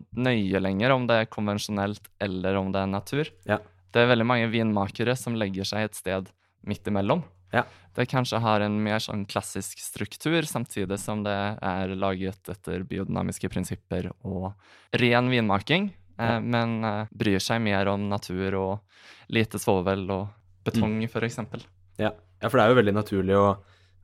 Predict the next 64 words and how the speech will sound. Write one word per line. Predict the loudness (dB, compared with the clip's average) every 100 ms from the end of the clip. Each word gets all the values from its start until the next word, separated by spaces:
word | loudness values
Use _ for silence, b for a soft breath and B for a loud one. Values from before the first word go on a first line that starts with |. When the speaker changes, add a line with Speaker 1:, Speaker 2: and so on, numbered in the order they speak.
| -4
Speaker 2:
å, | 0 2 2 4
når, | 2 4
når | 2
på | 2
en | 0
måte | 2 2
den | 2 2
bølgen | 2 0 -2
med | -4
naturen | -4 -4 0
kom, | 2 4
da | 6 4
skulle | 4 2
Speaker 1:
Mm. | 2 0 -4
Speaker 2:
alle, |
eh, | -8
d-, | -6 -8 -8 -14 -18 _ -2
drikke | -2 -4 4
bare | 6 6 6
det, | 2 2
masse. | -2 0 0 -2 2
Speaker 1:
Ja, | 4 6
ja, | 4 2
ja. | 0 -2
Speaker 2:
Og | 6
da | 8
Speaker 1:
Ja. | 8
Speaker 2:
dy-, | 2 -10 -12 -14
dykker | -6 -6 -2
man | 0
jo | 2
veldig | 2 2
dypt | -2 -4
i | 2
det, | 4 4
men | 2
så, | 4 6 6 4 _ _ _ _ _ -8
når | -2
man | 0
på | 0
en |
måte | 2 0
får | -2 -14 0 4 4 2 -10 _ _ _
filtrert | -6 -6 -2 0 0 0
ut | -2 -2 -4
lorten | -2 -2 -2 -2 -2 2
Speaker 1:
Ja, | 4
Speaker 2:
og | 6 6 4
Speaker 1:
ja. | 2
Speaker 2:
sitter | 2
igjen | 2
med | 2
liksom | 0 -2
de |
kule | 0 0 0
tingene, | 0 2 4
Speaker 1:
Ja, | 6
Speaker 2:
så |
Speaker 1:
ja, | 8
ja. | 8
Speaker 2:
kanskje | 4
man | 4 4
begynner | 2 4
å | 2